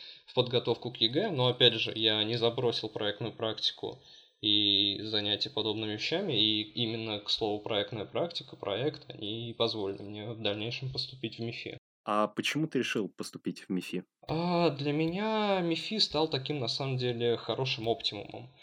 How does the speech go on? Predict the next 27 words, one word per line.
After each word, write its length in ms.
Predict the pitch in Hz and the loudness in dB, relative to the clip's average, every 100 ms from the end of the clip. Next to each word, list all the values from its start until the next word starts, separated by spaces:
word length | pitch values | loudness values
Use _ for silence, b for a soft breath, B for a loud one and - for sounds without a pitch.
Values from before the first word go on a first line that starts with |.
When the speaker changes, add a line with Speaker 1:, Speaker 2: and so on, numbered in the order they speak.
| B B - | B B -4
Speaker 1:
То 80 | 120 | 0
есть 160 | 117 | 0
здесь 300 | 131 185 175 | 4 4 4
можно 340 | 165 156 156 131 | 2 0 2 0
заниматься 1300 | 131 127 127 127 127 - - 120 113 113 113 107 - | 0 0 2 0 0 -2 0 4 4 2 0 -2 2
как, 340 | 120 117 - - | 4 4 0 -6
и 80 | - | 0
опять 300 | 107 120 110 | 2 4 2
же, 80 | 110 | 2
как 220 | 110 101 | -6 -2
я 60 | 110 | -2
сказал, 320 | - 113 104 | -2 -2 -2
такой 260 | 107 113 | -4 -4
научной, 580 | 104 104 127 135 - 120 | -2 0 0 0 0 -2
проектной 600 | 113 107 113 131 131 113 | 0 2 2 2 0 0
деятельностью, 760 | 110 113 110 - 101 101 - - | 4 6 6 2 -4 -6 -6 -10
то 180 | 101 101 | -8 -8
есть 140 | 104 | -8
действительно 520 | 107 - 113 - 110 | -8 -4 -6 -4 -6
самореализовываться, 1160 | 98 113 110 117 110 120 139 214 190 - - - B B B | -4 -4 -2 0 0 0 0 0 0 0 -4 -6 B B B
при 200 | - 120 | -2 2
этом 300 | 151 156 135 | 2 2 0
получая 540 | 127 117 117 - 135 120 | 0 -2 0 2 4 2
достаточно 880 | 104 - 117 110 - - 117 107 | 0 0 0 0 -2 -2 -2 -2
сильную 540 | 107 - 127 123 123 113 | 0 2 4 4 2 0
фундаментальную 760 | - 113 110 110 110 113 110 | -2 -2 -2 -2 2 2 0
подготовку 800 | 107 110 107 104 160 160 113 104 | -2 -2 0 2 2 2 -6 -6